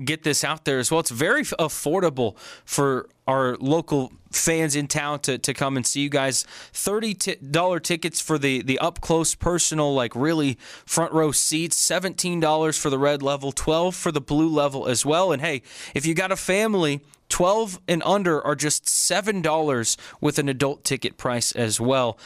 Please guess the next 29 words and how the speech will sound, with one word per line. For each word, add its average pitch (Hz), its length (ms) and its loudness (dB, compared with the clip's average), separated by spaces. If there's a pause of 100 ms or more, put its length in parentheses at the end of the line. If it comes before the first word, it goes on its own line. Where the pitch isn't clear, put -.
(160)
So, 131 360 2
uh, 120 160 2
go 147 180 0
to 147 80 -2
tonys 156 360 0
pizza - 380 -2
event 135 300 0
center 139 260 -2
dot 131 380 -4
com 156 420 0 (280)
to 143 280 2
get 156 220 -4
your 156 80 -2
tickets 160 360 -2
for - 160 0
Saturday's 156 720 0
game. 180 400 0
Again, 170 320 0 (300)
uh, 131 160 -4
the 139 360 -6
Salina 170 440 2
Liberty 175 400 0
taking 175 440 -2
on 147 440 2
the 131 180 -2
Omaha 143 420 0
Beef. 160 340 -2
And, 139 120 -2
Coach, 196 380 -2